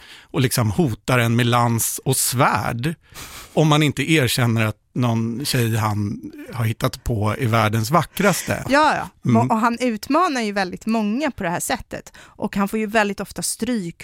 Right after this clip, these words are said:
Speaker 2: själv.
Speaker 1: Don Quixote måste ju då hela, varje gång han har ett sånt här nederlag på något sätt mentalt hantera det.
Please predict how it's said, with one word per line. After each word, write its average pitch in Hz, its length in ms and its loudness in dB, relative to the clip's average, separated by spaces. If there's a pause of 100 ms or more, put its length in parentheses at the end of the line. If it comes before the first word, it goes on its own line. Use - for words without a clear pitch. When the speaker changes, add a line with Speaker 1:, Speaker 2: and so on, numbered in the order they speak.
Speaker 2:
själv. - 460 -2 (280)
Speaker 1:
Don 156 160 2
Quixote 165 360 0
måste 165 280 0
ju 190 60 0
då 151 120 4
hela, 131 300 2
varje 151 360 2
gång 123 420 0
han 120 200 0
har 117 120 2
ett 117 80 -2
sånt 120 140 0
här 110 60 0
nederlag 123 600 2
på 131 100 0
något 123 200 2
sätt - 200 -4
mentalt 135 840 0 (440)
hantera 135 720 -2
det. 131 320 -6